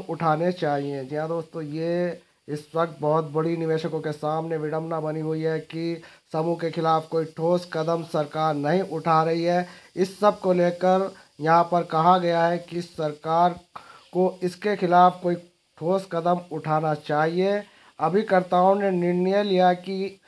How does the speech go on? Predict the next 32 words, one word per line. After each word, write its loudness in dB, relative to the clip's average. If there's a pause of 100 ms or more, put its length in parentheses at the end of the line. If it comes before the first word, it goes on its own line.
(220)
यदि -2
उनका 0
पैसा 0
शीघ्र -2
वापस 0
नहीं 0
मिलता -2
तो -6
आंदोलन 0 (420)
करने 2 (400)
पर 2
मजबूर 0
होंगे। 4
इस -8
मौके 0
पर -4
आनंद -2
कुमार, -2
नौशाद -4
अली, -4
संसार -2
सिंह, -8
देव-, -4
देवपाल 4
शर्मा, 0
विजेंद्र 0
सिंह, -4 (120)
अंकित -4
जैन, 0 (100)
अनिल -2
वर्मा, 0 (380)
सरफराज 4